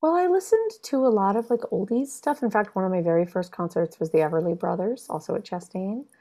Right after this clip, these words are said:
Um, I li-, listened to a lot of, like, fifties and sixties girl groups, like doo-wop, you know, like the, the Shangri-Las and things like that. Um, and then, you know, I got really heavy into the singer-songwriter scene of the nineties.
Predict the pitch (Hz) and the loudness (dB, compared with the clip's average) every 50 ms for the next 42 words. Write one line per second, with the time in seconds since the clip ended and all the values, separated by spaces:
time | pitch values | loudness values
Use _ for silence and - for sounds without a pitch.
0 | _ _ _ _ _ _ - 185 190 190 185 185 - - 185 190 202 196 - 214 | _ _ _ _ _ _ -2 0 2 2 2 2 0 0 0 0 2 0 0 0
1 | 247 262 262 - - - 311 311 254 208 202 240 254 262 254 240 - 220 214 - | -2 -4 -6 -8 -8 -6 -2 0 2 2 2 2 2 0 0 0 0 0 0 0
2 | 240 214 208 202 190 - 190 190 - - 196 190 - - 170 160 160 160 - 202 | -2 -2 -2 -2 -4 -4 -6 -4 -2 -2 -4 -2 0 2 2 4 4 2 0 0
3 | 240 302 - - - - - 175 - - 175 165 170 160 160 165 175 170 - 185 | -2 -2 -4 -8 -8 -6 -6 -6 -4 -4 -2 0 0 0 0 0 -2 -4 -6 -6
4 | 170 165 165 170 170 175 - - - 170 165 165 - - - 170 - - 156 156 | -6 -6 -6 -8 -8 -10 -8 -4 -2 -2 -2 -2 -4 -6 -8 -6 -4 -4 -4 -4
5 | 156 156 156 147 143 139 139 139 147 156 - - 165 151 151 - - 160 - 147 | -4 -4 -4 -4 -6 -6 -8 -8 -10 -12 -12 -14 -16 -16 -14 -14 -14 -14 -14 -14
6 | 156 - - 147 147 185 208 - _ _ - - - _ _ _ _ _ - - | -14 -12 -10 -10 -8 -10 -10 -12 _ _ -20 -20 -20 _ _ _ _ _ -2 0
7 | 202 208 208 196 196 190 190 180 185 185 185 - - _ _ _ _ _ _ _ | 2 4 4 4 4 4 4 2 0 -2 -4 -6 -10 _ _ _ _ _ _ _
8 | _ _ _ - - _ _ _ - 196 196 196 196 196 196 190 190 190 190 190 | _ _ _ -20 -20 _ _ _ 0 2 2 2 2 2 2 0 0 0 -2 -2
9 | 196 - - 320 311 311 302 302 - 359 427 349 320 339 349 311 285 285 285 294 | -4 -6 -4 -4 -4 -4 -4 -4 -4 -4 -2 -2 -2 -2 -2 -2 -2 -2 -2 -2
10 | 285 285 269 - 247 233 233 - 247 247 247 226 - - 185 208 247 262 247 208 | -4 -4 -2 0 0 0 0 -2 -4 -4 -4 -4 -6 -6 -6 -4 -2 -2 -2 -2
11 | 190 175 - - 185 175 170 160 160 165 - 170 165 165 165 175 175 180 202 202 | -2 -4 -4 -2 -2 0 0 -2 -4 -4 -6 -6 -4 -4 -4 -4 -2 -2 0 0
12 | 214 226 226 226 - - | 0 -2 -4 -6 -12 -16